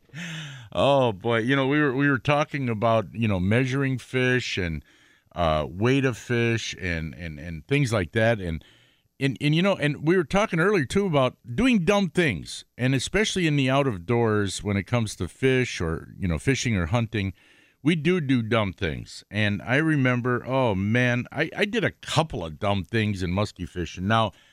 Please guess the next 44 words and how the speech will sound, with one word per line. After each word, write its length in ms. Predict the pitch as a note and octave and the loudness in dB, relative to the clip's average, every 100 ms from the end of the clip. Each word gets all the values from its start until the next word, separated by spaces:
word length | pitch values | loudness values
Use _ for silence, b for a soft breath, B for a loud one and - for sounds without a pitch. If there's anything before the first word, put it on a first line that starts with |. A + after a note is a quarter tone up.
| b b - | b b 0
I 200 | C3+ A3+ | 2 2
have 220 | F#3 D3+ | 2 0
not 300 | C#3+ D3 - | 0 -2 -2
caught 420 | - C3 G2 F2 _ - | -4 0 0 -2 _ -4
that 220 | A2 G2 | -2 0
fifty 480 | - D#3 - C3+ B2 | -2 -2 0 2 2
inch 220 | A#2 - | 0 -4
muskie 440 | G#2 G#2 - D#2+ B1 | -4 -4 -6 -10 -10
yet. 180 | A#1+ - _ _ - | -12 -18 _ _ -4
I 120 | F#2 | 0
have 160 | F#2+ F2 | 0 2
not, 220 | A#2 C3 - - | 2 0 -4 -4
I 120 | F#2+ | -2
have 140 | F#2 | 0
not 260 | F#2 A#2 A#2 | 0 0 0
broken 360 | A2+ G2+ G#2+ F#2 | -2 -2 -2 0
that 200 | F#2 - | 0 -2
barrier. 480 | E2 D2+ C#2+ C#2 - | -4 -2 -4 -8 -6
I've 220 | F#2+ - | -8 -2
come 200 | C#3 C#3+ | 0 0
close, 640 | C#3+ G3 A3+ D#3 C3 - - b b b b b b | 0 2 2 2 -2 -8 -16 b b b b b b
but 100 | G2 | 0
I 40 | G2 | 0
have 120 | F#2+ | 2
not 480 | G2+ A#2 C3 C3+ G#2+ | 2 4 2 0 -2
done 220 | B2 A2 | -2 -2
it. 140 | C2 - _ _ _ _ | -4 -12 _ _ _ _
But 240 | B2+ A2 - | 0 0 -4
twice 720 | - G3+ F3 B2+ - - - _ _ _ _ _ _ - | 0 2 2 0 -8 -16 -20 _ _ _ _ _ _ 0
I 120 | A2+ | 2
had, 560 | A#2 C3+ C#3 A2+ G2+ G2 | 4 4 4 2 0 -4
and 200 | - G2 | -4 0
one 140 | G#2+ A#2+ | 0 2
time 220 | A2+ F#2+ | 0 0
a 60 | D#2 | 0
friend 260 | A2+ A2+ | 0 0
of 60 | F2+ | 0
mine 220 | D2+ D2 | -2 -4
did, 260 | D2 D2 - | -4 -4 -4
uh, 220 | E2+ E2 | -2 -2
but 260 | C#2+ G2+ F2+ | -2 -6 -4
twice 340 | - B3+ - | 0 2 2
I've 180 | B2+ G2 | 0 0
had 400 | G2+ E3+ B2 F2 | 0 0 0 -2